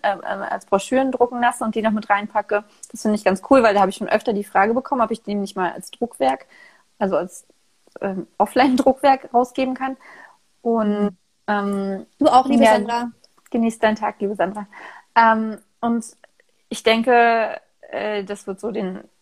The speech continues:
Speaker 1: einen großen Teil einnehmen. Und dann kommt, ich weiß gar nicht wann, <laughs> ich glaube, in den nächsten zwei Wochen kommt auf jeden Fall auch mein Buch aus dem Lektorat zurück und dann geht's auch in die Testleserrunden und dann wird's wieder spannend, was das angeht. Und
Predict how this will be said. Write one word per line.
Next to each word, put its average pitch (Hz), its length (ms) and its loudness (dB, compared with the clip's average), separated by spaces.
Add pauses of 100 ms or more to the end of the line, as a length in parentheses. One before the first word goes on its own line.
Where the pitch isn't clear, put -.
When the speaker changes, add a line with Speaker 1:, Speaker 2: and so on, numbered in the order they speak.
Speaker 1:
einen 202 100 -6
großen 202 300 -2
Teil 202 240 2
einnehmen. 233 260 0
Und 214 80 0
dann 247 300 2
kommt, 285 380 -6
ich - 120 -16
weiß 226 140 -6
gar 202 100 0
nicht 208 180 -4
wann, 220 180 2
<laughs> - 340 -8
ich - 60 -20
glaube, 254 160 4
in 277 60 2
den 254 120 -2
nächsten 262 260 -4
zwei 214 160 0
Wochen 233 180 -6
kommt 226 180 -6
auf 220 120 -4
jeden 220 140 -4
Fall 226 120 -2
auch 208 60 -8 (100)
mein 202 240 -6
Buch - 120 -12
aus 226 120 -2
dem 208 80 -4
Lektorat 196 440 0
zurück 302 220 -4
und 247 80 -4
dann 214 100 -2
geht's 196 140 -2
auch - 100 -12
in 202 100 -6
die 190 60 -8
Testleserrunden 233 800 -2
und 208 120 -10
dann 208 120 -12
wird's 208 180 -18
wieder 208 140 -8
spannend, 202 460 -4
was 202 100 -18
das - 160 -10
angeht. 208 380 -6
Und 202 180 -12